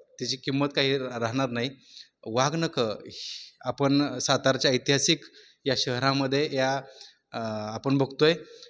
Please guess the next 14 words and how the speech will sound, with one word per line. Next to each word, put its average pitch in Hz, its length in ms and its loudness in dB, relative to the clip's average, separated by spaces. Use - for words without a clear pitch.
ते 147 40 2
आपल्या 143 200 4
पुढं 147 220 6
आहेत. 143 220 4
ही - 400 0
श-, - 120 0
वाघनखं 151 680 4
आपल्या 143 520 4
वास्तुसंग्रहालयामध्ये, 143 1080 4
या 135 140 4
छत्रपती 135 340 -2
शिवाजी 135 340 2
महाराज 135 260 -2
संग्रहालयामध्ये 123 680 2